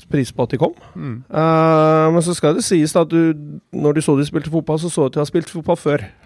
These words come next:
Speaker 1: De hadde spilt futsal før, så det var vel kanskje ikke så rart at de vant de kampene de var med på der oppe. Men, eh, ja, det var, ehm, gøy for dem, og så skal vi si at det er vel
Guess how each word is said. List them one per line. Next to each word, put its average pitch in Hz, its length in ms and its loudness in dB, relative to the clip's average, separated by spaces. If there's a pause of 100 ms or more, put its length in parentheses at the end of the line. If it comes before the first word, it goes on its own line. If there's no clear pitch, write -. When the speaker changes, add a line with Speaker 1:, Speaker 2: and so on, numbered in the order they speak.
(420)
Speaker 1:
De 156 80 4
hadde 185 160 6
spilt 190 240 2
futsal 165 400 2
før, 190 400 2 (460)
så 156 140 -4
det 165 200 2
var 151 160 2
vel 156 100 0
kanskje 151 300 -2
ikke - 120 -8
så 180 200 4
rart - 240 0
at 143 160 0
de 151 160 0
vant 135 340 2
de 151 140 2
kampene 139 420 0
de 143 140 2
var 123 160 0
med 104 80 -4
på 113 100 -4
der 113 220 0
oppe. - 220 -6
Men, 143 280 -2
eh, 135 720 0 (600)
ja, 131 200 0
det 151 160 0
var, 156 240 4
ehm, 151 840 0 (260)
gøy 156 200 2
for 175 120 4
dem, 226 180 2
og 180 140 2
så 165 200 0 (840)
skal - 180 0
vi 135 120 2
si 110 60 4
at 110 120 -2
det 123 100 0
er 110 140 0
vel 143 160 0